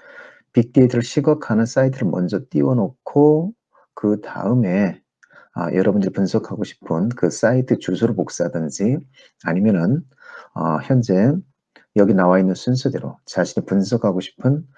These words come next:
웹사이트를 먼저 검색해서 주소를 복사해 둔 다음에, 아, 들어가든지, 어, 그 두 개는,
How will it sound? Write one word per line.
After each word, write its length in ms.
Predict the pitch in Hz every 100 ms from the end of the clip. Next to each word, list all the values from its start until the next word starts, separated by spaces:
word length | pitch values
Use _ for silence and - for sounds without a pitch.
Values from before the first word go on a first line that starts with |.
| - _
웹사이트를 640 | 90 98 - - 107 - 82
먼저 240 | 85 87
검색해서 720 | - 85 82 85 - 78 -
주소를 320 | 123 80 -
복사해 400 | - 85 - 98
둔 200 | - 82
다음에, 400 | 76 80 80 131 - -
아, 160 | 78
들어가든지, 720 | - 95 90 85 71 71 67 _ - - -
어, 200 | 85 80
그 220 | 87 85
두 140 | - 95
개는, 460 | 95 80 92 139